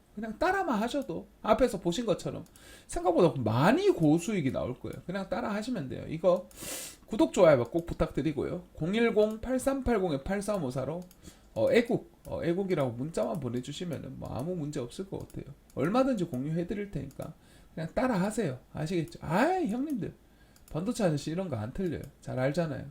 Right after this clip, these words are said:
그냥, 어, 멘탈만 잡고 그냥 따라 하시면 됩니다. 자, 오늘 시장 좋을 것 같으니까요.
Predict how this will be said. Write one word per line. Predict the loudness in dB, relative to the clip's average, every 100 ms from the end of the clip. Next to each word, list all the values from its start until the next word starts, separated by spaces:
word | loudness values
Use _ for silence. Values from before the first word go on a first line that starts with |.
| -8
그냥, | -6 -6 -8 -16 -20 -20 -20 -16
어, | -8
멘탈만 | -4 0 2 2 2 0
잡고 | -4 -8 -10
그냥 | -8 -8 -2
따라 | -2 -2
하시면 | -6 -8 -12
됩니다. | -12 -14 -14 -16 _ 8
자, | 8 8 4 -6 -10 -20 -20 -16
오늘 | -2 0
시장 | 2 6 10 12 12 8 4
좋을 | 2 2 4
것 | 2
같으니까요. | 2 0 -6 -2 2 2 2